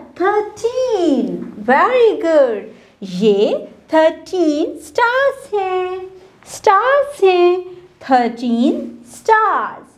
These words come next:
Thirteen stars। Very good। ओके, आप सबको पता है ये थर्टीन लिखा हुआ है, नीचे एक box बना हुआ है, यहाँ पर थर्टीन लिखा हुआ है और यहाँ पर हमें थर्टीन को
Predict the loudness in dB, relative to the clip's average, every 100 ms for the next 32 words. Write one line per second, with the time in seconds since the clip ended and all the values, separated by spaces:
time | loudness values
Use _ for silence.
0 | _ _ _ 0 0 0 -4 -8 -6 -6
1 | -8 -14 -20 -20 0 2 4 2 2 -2
2 | -10 -20 _ -18 -6 -4 0 -2 -2 -2
3 | 2 2 2 -4 -12 -20 -20 0 0 0
4 | -6 -6 -10 -18 -2 -2 -2 -4 -2 -2
5 | -2 0 0 -2 -2 -4 -4 -4 -4 -6
6 | -8 -6 -2 0 -2 0 0 0 0 -4
7 | 2 4 4 2 0 0 -2 -2 -2 -6
8 | -4 -2 0 0 2 2 0 -4 -6 -20
9 | _ -4 -2 0 0 0 2 0 -4 -16
10 | _ -2 -2 -2 -2 -2 0 -2 -6 -8
11 | -10 -8 -8 -8 -6 -8 -10 -20 -6 2
12 | 4 6 4 2 0 -2 -2 0 0 0
13 | 0 2 0 -2 -6 -12 -6 -4 -4 -6
14 | -16 -4 2 2 2 -2 -2 -2 -4 -2
15 | 0 0